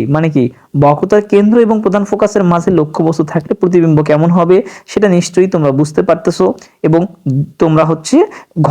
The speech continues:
নাম্বার প্রশ্নের উত্তর করতে পারবে যদি এটা বুঝে থাকো। এখানে গ নাম্বার প্রশ্নে বলছে যে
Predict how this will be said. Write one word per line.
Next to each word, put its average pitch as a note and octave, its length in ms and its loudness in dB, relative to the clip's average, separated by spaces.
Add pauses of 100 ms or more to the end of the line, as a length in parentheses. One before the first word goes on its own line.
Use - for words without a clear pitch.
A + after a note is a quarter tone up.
নাম্বার F#3+ 260 2
প্রশ্নের E3+ 400 -2
উত্তর E3 240 0
করতে D3 240 -2
পারবে C#3 360 0
যদি D#3 260 2 (120)
এটা F#3+ 200 2
বুঝে C#3+ 320 0
থাকো। F#2 200 -4 (760)
এখানে A#3+ 260 2
গ F3+ 180 0
নাম্বার A#3 240 0
প্রশ্নে G#3 280 0
বলছে F#3+ 280 0
যে G3+ 100 2